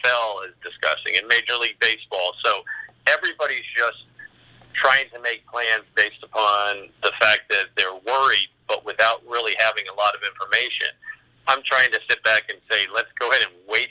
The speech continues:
for something to be, for more to be known about what the fall could be before we start doing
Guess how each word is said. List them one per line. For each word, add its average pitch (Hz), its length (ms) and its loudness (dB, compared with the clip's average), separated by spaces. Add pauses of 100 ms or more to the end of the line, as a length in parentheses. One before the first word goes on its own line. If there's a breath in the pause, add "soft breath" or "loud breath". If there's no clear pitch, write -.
for 104 280 -2 (260)
something 123 460 -2 (140)
to 101 100 -2 (320)
be, 92 480 0 (840)
for 107 160 4 (120)
more 120 400 -2
to 143 100 2
be 117 300 -6
known 120 360 0 (180)
about 104 220 0
what 104 140 -8
the 95 80 -6 (120)
fall 101 240 0
could 127 300 0
be 98 280 -2 (320 loud breath)
before 120 340 -2
we 110 200 -2
start 104 260 2 (240)
doing 117 240 0